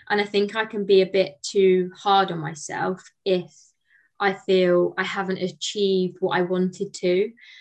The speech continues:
Um, and this sort of ranges from, you know, not achieving what I wanted to in an exam, or even much smaller things like not ticking off everything I had on my to-do list that day. Um, and I found it's my biggest weakness because it's not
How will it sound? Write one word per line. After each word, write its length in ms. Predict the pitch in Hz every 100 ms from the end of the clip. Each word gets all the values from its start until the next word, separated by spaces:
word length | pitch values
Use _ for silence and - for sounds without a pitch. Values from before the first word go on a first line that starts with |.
| - _ -
Um, 600 | 196 185 180 180 185 - _ _ -
and 140 | 196
this 160 | 202 202
sort 140 | 214
of 120 | 190
ranges 400 | 196 190 185 175
from, 300 | - 180 180 175
you 120 | 180
know, 80 | 175 - _ 202
not 240 | 202 190
achieving 400 | 190 214 196 190
what 100 | 185
I 40 |
wanted 440 | 185 185 185 185 -
to 300 | 196 180 180
in 100 | 185
an 120 | 180
exam, 600 | 175 170 180 202 247 262 - _ _ _
or 540 | 202 196 190 190 185 - _
even 240 | 208 208 208
much 220 | 196 -
smaller 240 | 202 190
things 260 | 190 185 175
like 140 | 175
not 400 | 185 190 180 175 _ -
ticking 300 | 220 202 190
off 100 | 185
everything 340 | 185 185 185
I 100 | 185
had 200 | 175 190
on 200 | 190 190
my 120 | 190 196
to-do 320 | 196 269 277
list 260 | 175 151
that 160 | 175 - -
day. 300 | 120 76 - _ _ _ _ _
Um, 460 | 208 202 196 190 190 - _ _ _ -
and 140 | 208
I 60 | 214
found 300 | 254 247 233
it's 140 | -
my 100 | 220
biggest 400 | - 208 202 -
weakness 280 | 214 185 185
because 460 | - 190 196 180 -
it's 240 | 202 -
not 320 | 208 208 202